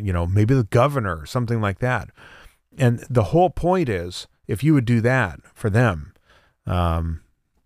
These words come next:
maybe it's worth considering how you might dress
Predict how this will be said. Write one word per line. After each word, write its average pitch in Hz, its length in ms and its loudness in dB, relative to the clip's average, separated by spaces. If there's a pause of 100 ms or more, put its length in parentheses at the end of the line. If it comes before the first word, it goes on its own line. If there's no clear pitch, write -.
(140)
maybe 110 260 6
it's 151 140 0
worth 151 260 4
considering 147 640 0 (140)
how 110 320 0
you 120 200 -2
might 104 280 -2
dress 110 480 -2